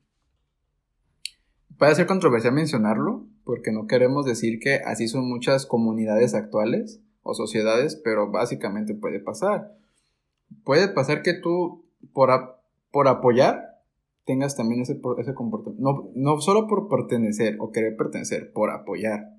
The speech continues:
Porque a veces, si te fijas, muchas veces hay personas que son activistas a movimientos sociales, en general, para no meternos en problemas y mencionar uno. Y por el hecho de simplemente apoyar,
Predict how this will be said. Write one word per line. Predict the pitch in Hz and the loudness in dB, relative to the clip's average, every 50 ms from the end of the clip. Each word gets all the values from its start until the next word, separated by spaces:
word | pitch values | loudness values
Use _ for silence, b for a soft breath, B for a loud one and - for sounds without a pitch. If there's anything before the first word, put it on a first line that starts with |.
| _ _ _ _ _ _ _ _ _ _ _ _ _ _ _ _ _ | _ _ _ _ _ _ _ _ _ _ _ _ _ _ _ _ _
Porque | - 123 113 117 - | -4 -4 -2 0 0
a | 113 | 2
veces, | 117 120 117 - 160 165 165 - - _ _ _ _ _ _ _ _ _ _ _ _ _ _ _ _ _ _ _ _ _ _ _ | 2 2 2 2 2 0 0 -2 -8 _ _ _ _ _ _ _ _ _ _ _ _ _ _ _ _ _ _ _ _ _ _ _
si | - 127 | -10 -6
te | - 131 113 | -4 -4 -4
fijas, | 123 131 131 147 151 151 - | -4 -2 -2 -2 -2 -2 -4
muchas | 135 135 135 135 156 151 | -6 -6 -4 -2 -2 0
veces | 147 151 143 160 151 151 147 | 0 0 0 0 -2 -2 -4
hay | 135 131 - | -6 -4 -2
personas | 147 139 139 143 143 147 151 147 | -4 -4 -2 -4 -4 -4 -6 -6
que | - 120 | -6 -6
son | 113 131 127 123 131 | -4 -4 -4 -2 -4
activistas | 135 135 - - 117 104 110 110 107 - 135 135 135 | -4 -6 -4 -4 -2 -2 -2 -2 0 0 0 0 0
a | 131 | 0
movimientos | 113 110 107 101 98 98 101 101 - 123 - | -2 -2 -2 -2 -4 -6 -6 -6 -6 -6 -6
sociales, | 110 101 - 104 101 110 147 185 - - - _ - | -6 -4 -2 -2 -2 -2 -2 -4 -6 -10 -16 _ -12
en | - - | -12 -10
general, | - 104 98 98 92 85 85 - - - | -8 -8 -6 -4 -4 -4 -4 -6 -6 -8
para | - 113 101 98 | -10 -8 -8 -8
no | 98 101 101 104 | -8 -8 -8 -6
meternos | 101 113 117 113 120 120 120 117 131 | -4 -4 0 2 2 2 2 0 -2
en | 131 123 | -2 -2
problemas | - 113 110 113 117 131 123 - | 0 0 0 0 0 0 0 0
y | 120 | -2
mencionar | 113 110 - 113 110 117 117 | -2 -2 -2 -4 -4 -2 -2
uno. | 131 135 160 175 180 - - _ _ _ _ _ _ _ _ _ _ _ _ _ _ _ _ _ _ _ _ _ _ _ _ _ _ | -2 -2 -2 -4 -8 -10 -14 _ _ _ _ _ _ _ _ _ _ _ _ _ _ _ _ _ _ _ _ _ _ _ _ _ _
Y | - 147 147 | -2 -2 -2
por | 147 - 151 156 151 | 2 4 6 8 8
el | 143 139 143 | 8 8 8
hecho | 160 165 170 - - 233 262 247 - - - _ _ | 6 6 6 4 2 2 2 0 -2 -8 -16 _ _
de | 123 117 117 110 | -2 -2 0 0
simplemente | - 135 131 156 165 180 175 185 185 190 214 202 | 2 2 2 2 2 2 2 2 0 0 -2 -2
apoyar, | - - 139 123 120 131 147 165 - - - - | 0 0 2 4 6 6 6 4 2 -4 -12 -20